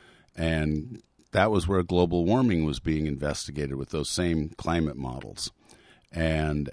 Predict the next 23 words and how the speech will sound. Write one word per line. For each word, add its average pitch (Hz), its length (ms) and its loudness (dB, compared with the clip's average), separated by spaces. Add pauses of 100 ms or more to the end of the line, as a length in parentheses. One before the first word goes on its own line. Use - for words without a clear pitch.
(100)
as 85 280 0
we've 78 220 2
moved 87 280 2
forward, 90 360 2
those 71 200 -2
models 76 340 -2
have 73 100 -8
gotten 67 220 -6
more 71 220 -4
sophisticated 71 800 -4
and 65 580 -6
more 71 400 -4
endemic 65 720 -6
into 71 320 -6
the 64 300 -6
way 69 240 -6
we 62 140 -10
think 71 320 -8
about 62 260 -10
things. 50 320 -14 (580)
Meanwhile, 95 760 4 (680)
at 101 140 -6
that 101 220 2